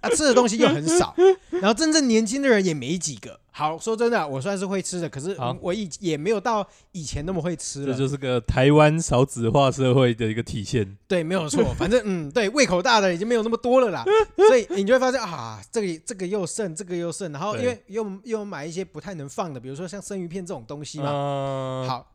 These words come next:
Speaker 1: 这个时候，嗯，七星种就来了，他就会说：“哎，这个东西还有剩，这个东西你吃一，吃一个好不好？”然后他东西就直接夹给你。
Speaker 2: 哦，就开始塞。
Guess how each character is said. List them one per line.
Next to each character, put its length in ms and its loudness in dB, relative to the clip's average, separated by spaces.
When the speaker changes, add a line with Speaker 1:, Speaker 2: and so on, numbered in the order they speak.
Speaker 1:
这 100 -10
个 80 -4
时 140 -6
候， 320 -6
嗯， 140 -16
七 260 -4
星 240 -4
种 160 -6
就 80 -8
来 220 -12
了， 60 -20
他 80 -10
就 80 -4
会 60 -4
说 200 -4
：“哎， 140 -8
这 120 -14
个 80 -10
东 120 -10
西 120 -12
还 100 -10
有 100 -8
剩， 240 -14
这 80 -16
个 80 -14
东 100 -12
西 120 -8
你 80 -12
吃 180 -12
一， 100 -12
吃 220 -14
一 60 -12
个 100 -18
好 60 -20
不 80 -20
好？” 80 -20
然 140 -10
后 20 -8
他 80 -6
东 160 -10
西 120 -12
就 60 -14
直 80 -20
接 120 -14
夹 140 -12
给 100 -16
你。 60 -18
Speaker 2:
哦， 60 -20
就 60 -8
开 140 -4
始 60 -6
塞。 280 -6